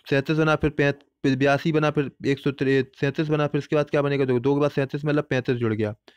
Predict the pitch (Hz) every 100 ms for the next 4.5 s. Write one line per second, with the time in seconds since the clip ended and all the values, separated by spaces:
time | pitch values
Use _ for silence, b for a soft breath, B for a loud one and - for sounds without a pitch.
0 | b b - 139 156 151 151 156 143 151
1 | 151 151 147 - 147 139 143 151 160 151
2 | 165 - 135 131 135 135 127 117 113 -
3 | 117 131 143 143 156 170 135 120 131 139
4 | 127 117 113 107